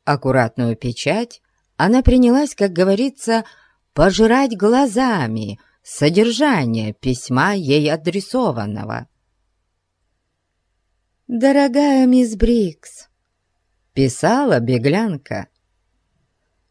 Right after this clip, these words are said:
столь нежное сердце, как ваше, отнесётся с жалостью и сочувствием ко мне и простит меня. Обливаясь слезами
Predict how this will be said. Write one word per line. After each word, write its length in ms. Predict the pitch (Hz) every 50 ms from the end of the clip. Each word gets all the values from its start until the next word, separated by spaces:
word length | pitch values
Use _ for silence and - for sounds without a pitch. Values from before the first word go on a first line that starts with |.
| _ _ _
столь 360 | - - - - 330 320 311
нежное 460 | 339 359 359 294 - 311 311 311 302
сердце, 560 | 285 - - 269 262 254 226 196 - - -
как 280 | - - 185 185 - -
ваше, 640 | 202 240 247 247 214 196 - - - 160 143 135 - _ _ _ _ _ _ _ _ _ - _ _ _
отнесётся 680 | 233 277 - 320 330 330 - 370 359 359 - 320 320
с 40 | 277
жалостью 640 | 247 226 302 339 359 339 330 311 - - 285 285 269
и 40 |
сочувствием 960 | 254 - - 254 254 247 - - 277 311 339 - - - 180 180 175 170 170
ко 200 | 156 - 175 165
мне 360 | 165 165 160 156 156 151 151 - _ _ _ _ _ _ _ _ _ -
и 120 | 294 294
простит 640 | - - 359 370 - - - - 359 349 320 - 185
меня. 440 | 170 156 151 147 147 143 147 147 - _ _ _ _ _ _ _ _ _ _ _ _ _ _ _ _ _ _ _ _ _ _ _ _ _ _ _ _ -
Обливаясь 640 | 226 233 208 220 226 233 240 262 262 254 254 240
слезами 800 | - - 220 226 220 196 185 226 240 247 233 208 180 160 170 170